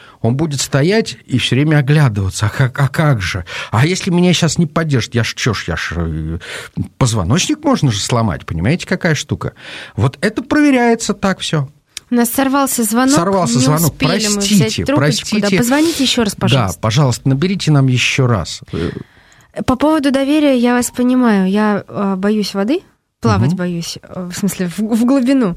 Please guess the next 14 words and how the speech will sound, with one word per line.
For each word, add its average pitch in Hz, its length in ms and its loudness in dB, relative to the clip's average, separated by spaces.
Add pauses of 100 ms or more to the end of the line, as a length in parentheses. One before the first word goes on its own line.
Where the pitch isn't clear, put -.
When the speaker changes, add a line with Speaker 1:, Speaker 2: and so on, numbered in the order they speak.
(540)
Speaker 2:
А 196 500 2
Анатолий 233 340 2
Петрович, 349 460 0
собственно, 247 460 0
очень 294 240 2
это 254 100 0
дело 285 220 2
любит. 196 380 0
И - 40 -2
вот 220 160 -2
прыгать 240 320 0
с - 60 -10
трёхметровой 240 580 0
скалки, 294 560 -2